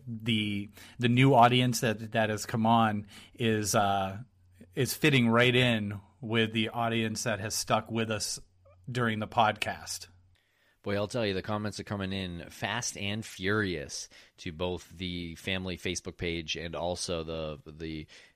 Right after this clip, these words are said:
Speaker 2: Facebook, uh, podcast discussion group. I've never seen it this active. So I, I would say, yes, it feels different because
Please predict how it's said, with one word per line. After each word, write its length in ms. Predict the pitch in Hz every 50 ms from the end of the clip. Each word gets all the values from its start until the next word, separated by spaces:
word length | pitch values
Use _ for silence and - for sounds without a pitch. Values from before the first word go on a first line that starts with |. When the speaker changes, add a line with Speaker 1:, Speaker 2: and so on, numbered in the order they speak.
| _ _ - -
Speaker 2:
Facebook, 640 | - 98 90 - - - 98 85 82 - - -
uh, 160 | 87 82 80
podcast 600 | 76 - - 95 98 92 - 107 98 87 - -
discussion 680 | - 85 - - - - 117 123 - - 104 87 80 80
group. 540 | 73 82 76 76 76 73 69 69 _ - - _ - - - - - _ -
I've 220 | 85 95 104 104 107
never 200 | 131 120 113 101
seen 300 | - - 127 120 110 95
it 200 | 78 64 - _ _ -
this 420 | 85 85 80 92 85 - - - - -
active. 640 | 82 85 85 - _ - - 62 - 55 50 - - _ - - - - _
So 520 | - - 113 107 101 101 98 95 90 - -
I, 140 | - 107 113
I 140 | 104 110 123
would 180 | 143 156 -
say, 80 | - 120
yes, 340 | 101 98 113 113 104 - -
it 80 | -
feels 320 | - - 127 120 107 90 -
different 480 | - 113 113 - - 156 165 180 220 - - - - - _ _
because 840 | - 98 90 - - 113 104 101 98 95 95 90 87 - - -